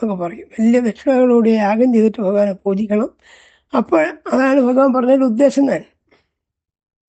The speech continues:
ഇതിൽ പറഞ്ഞു, ഈ ഭഗവാന്റെ മഹാത്മ്യം കാണിക്കാൻ വേണ്ടിയിട്ട് നല്ലൊരു അനുഭവം പറയാൻ. ഞാനൊരിക്കൽ പലതിക്കൽ നടന്നുകൊണ്ടിരിക്കുകയായിരുന്നു. അപ്പോൾ എന്ത് ചെയ്തു,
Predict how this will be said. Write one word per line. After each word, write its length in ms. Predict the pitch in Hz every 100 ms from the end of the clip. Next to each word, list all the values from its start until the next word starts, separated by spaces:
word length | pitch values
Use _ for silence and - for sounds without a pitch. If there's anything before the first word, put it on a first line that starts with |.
| _ 277
ഇതിൽ 120 | 247
പറഞ്ഞു, 260 | 214 220
ഈ 140 | 254 226
ഭഗവാന്റെ 400 | 202 208 240 226
മഹാത്മ്യം 520 | 202 202 262 240 240
കാണിക്കാൻ 360 | 220 190 226 202
വേണ്ടിയിട്ട് 600 | 208 196 233 165 208 294 _ _ _ _ _ _ -
നല്ലൊരു 280 | 254 277 233
അനുഭവം 420 | 233 233 294 247
പറയാൻ. 280 | 185 165 202 _ _ _ _ -
ഞാനൊരിക്കൽ 800 | 220 240 240 220 247 214 175 311 - _ _ _ _ _ _ _ _ _ - 403
പലതിക്കൽ 580 | 269 269 294 294 294 277
നടന്നുകൊണ്ടിരിക്കുകയായിരുന്നു. 1040 | 247 233 262 233 226 233 226 220 214 392 - _ _ _ _ _ _ -
അപ്പോൾ 300 | - 240 220 302 - _ _ _ _ -
എന്ത് 140 | 233
ചെയ്തു, 500 | 240 220 220 208 -